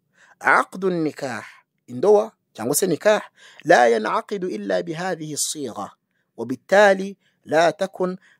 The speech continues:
لفظة ملكتكها من ألفاظ العقد عنده. Imam Shafi'i na Imam Ahmad bavuga ko kugira ngo indoa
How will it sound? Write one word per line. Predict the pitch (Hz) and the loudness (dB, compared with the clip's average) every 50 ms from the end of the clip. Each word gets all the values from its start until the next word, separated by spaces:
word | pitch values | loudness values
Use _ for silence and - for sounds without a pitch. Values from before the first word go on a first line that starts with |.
| - | -6
لفظة | - 131 170 190 - - - 120 104 123 131 - - - 240 285 285 _ _ _ _ _ | 0 0 0 0 0 -6 -18 -16 -8 -8 -8 -8 -6 -6 -6 -6 -8 _ _ _ _ _
ملكتكها | 110 127 151 151 139 135 131 131 139 123 - - _ - 220 233 - 233 226 190 220 240 247 285 _ _ _ _ _ _ - | -4 -2 -2 0 -2 -2 -4 -6 -6 -6 -8 -12 _ -10 -10 -6 -4 -4 -4 -2 -2 -4 -4 -6 _ _ _ _ _ _ -10
من | 98 123 135 135 - | -4 -4 -4 -2 -2
ألفاظ | - 131 117 - - 156 151 131 117 117 | -6 -8 -8 -8 -8 -8 -8 -8 -8 -10
العقد | 104 95 127 135 _ - 110 107 | -12 -12 -12 -14 _ -16 -16 -12
عنده. | 98 110 101 95 85 85 87 - _ _ _ _ _ _ _ _ _ _ _ _ _ _ - - | -12 -12 -12 -12 -14 -16 -18 -20 _ _ _ _ _ _ _ _ _ _ _ _ _ _ -4 2
Imam | 143 180 285 302 277 | 4 4 4 4 2
Shafi'i | - - - 262 262 262 - 208 175 | 0 2 2 2 2 2 0 -2 0
na | 175 170 | 0 0
Imam | 165 170 185 214 220 | 0 0 0 -2 -2
Ahmad | 214 - 202 170 170 170 170 | -4 -4 -6 -8 -6 -4 -4
bavuga | 160 151 143 147 226 254 | -6 -4 -4 -4 -4 -4
ko | - - 160 - _ _ _ _ _ _ _ - | -4 -6 -12 -12 _ _ _ _ _ _ _ -4
kugira | - 208 208 202 220 214 | -2 0 2 6 6 6
ngo | 208 208 | 6 4
indoa | 202 202 202 220 240 240 240 247 | 2 4 6 8 8 8 6 2